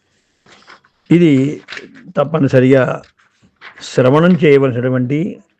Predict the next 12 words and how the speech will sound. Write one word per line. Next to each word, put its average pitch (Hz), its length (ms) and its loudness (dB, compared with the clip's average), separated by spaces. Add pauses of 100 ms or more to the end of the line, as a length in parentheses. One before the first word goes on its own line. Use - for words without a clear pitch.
(380)
గ్రంథము 127 880 0 (580)
అని 143 200 0 (100)
అంటూ, 135 420 0 (1500)
గ్రంథాన్ని 147 500 2
తెలుగులో 143 640 2 (540)
అందజేసినటువంటి 127 960 0 (220)
కందాడై 123 360 0
రామానుజాచార్య 135 720 0
స్వామి 123 240 -4
వారికి 123 440 -2
మంగళాశాసనాలు 123 800 0
పలికారు. 117 460 -4